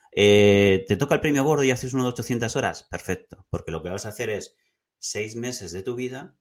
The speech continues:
¿vale? Currar a saco, buscarte en algún mes un, una formación por la tarde o algo que complemente para dejarte ese dinero para cuando termines el curso, si te cuesta encontrar otro curso un mes o dos, ¿vale?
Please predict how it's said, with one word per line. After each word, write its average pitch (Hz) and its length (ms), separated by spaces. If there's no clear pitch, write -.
¿vale? 92 300
Currar 98 340
a 95 60
saco, 143 500
buscarte 107 720
en 85 120
algún 101 380
mes 113 300
un, 101 420
una 104 440
formación 87 460
por 95 120
la 87 140
tarde 92 180
o 85 140
algo 92 160
que 90 100
complemente 90 640
para 92 240
dejarte 95 460
ese 202 160
dinero 135 560
para 107 160
cuando 92 200
termines 117 400
el 131 80
curso, 127 260
si 113 80
te 104 120
cuesta 113 240
encontrar 101 320
otro 98 180
curso 101 200
un 98 80
mes 104 160
o 117 80
dos, 156 340
¿vale? - 220